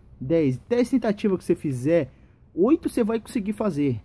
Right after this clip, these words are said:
tá ligado? É, vai ser muito difícil as que você não vai, que você não vai conseguir fazer. Agora, as que,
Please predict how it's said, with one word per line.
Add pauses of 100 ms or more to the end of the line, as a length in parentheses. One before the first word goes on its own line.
(120)
tá
ligado?
É,
vai
ser
muito
difícil
as
que
você
não
vai, (380)
que
você
não
vai
conseguir
fazer. (380)
Agora,
as
que,